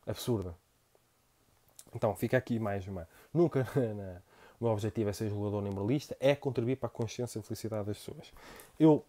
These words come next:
comecei por ler o capítulo, um capítulo desta obra, Filosofia da Ignorância, eh, um ensaio sobre a ignorância, a consciência e a felicidade. Eh, esta obra foi publicada apenas no, no Brasil, vendida apenas em real, em reais, eh, mas quem morar em Portugal e quiser adquirir um exemplar, basta entrar em contato comigo pelo,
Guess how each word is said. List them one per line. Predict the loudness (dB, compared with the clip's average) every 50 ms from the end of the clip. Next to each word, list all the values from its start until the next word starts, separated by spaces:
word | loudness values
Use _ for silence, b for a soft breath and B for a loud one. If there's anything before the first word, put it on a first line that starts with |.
| -10 -4
comecei | -2 -2 0 0 0 -2
por | 0 -2 -2
ler | 0 0 -2
o |
capítulo, | 0 -2 -2 0 2 2 2 0 -2 -10 -12 -12 -14 -14 -10
um | -8 -6
capítulo | -4 -2 0 0 0 0 0 0
desta | -2 0 0 2
obra, | 2 2 2 0
Filosofia | -4 -6 -8 -6 -4 -4
da | -2 -2
Ignorância, | -2 0 2 2 0 0 -2 -6 -12 -12 -14 B B B B B B B B
eh, | 2 4 6 6 6 6
um | 4 4
ensaio | 2 2 2 2 2 2
sobre | 2 0 0 0
a |
ignorância, | 0 2 0 0 0 -2 -4
a | -4
consciência | -2 -4 -4 -4 -2 -4 -4 -4 -4 -4
e | -6
a | -4
felicidade. | -4 -4 -4 -2 0 2 4 4 4 4 2 -2 B B B B B B B B
Eh, | 0 2 2 2
esta | 2 2 2 4
obra | 4 2
foi | 2 0 -2
publicada | -2 -2 -4 -2 0 0 2 2 0
apenas | 0 -2 -2 -2 -2 -2
no, | -2 -2 -4 -4 -4
no | -2 0 4
Brasil, | 4 4 4 4 4 2 0 0 -4 _ _ _ _ _ _ _ _
vendida | -6 -4 -2 0 0 0
apenas | 0 0 0 0 0 0
em | -2 -2
real, | 0 0 0 0 0 -2 -4 -8 _ B B B B B B B
em | 2 2
reais, | 4 4 4 4 6 6 6 4 2 0 0
eh, | 4 6 6 6
mas | 6 4 2 2
quem | 4 4
morar | 6 6 6 6 6
em | 4
Portugal | 0 -2 -2 2 2 2 2
e |
quiser | 0 0 -2 -2
adquirir | -2 -2 -2 -2 -2
um |
exemplar, | 0 -2 -2 0 0 0 0 2
basta | 0 -4 -4 -6
entrar | -8 -6 -6 -6
em |
contato | -4 -6 -4 -2 -2 -2 -4 -4
comigo | -4 -4 -2 -2 -4 -6
pelo, | -8 -8 -6 -6 -6 -8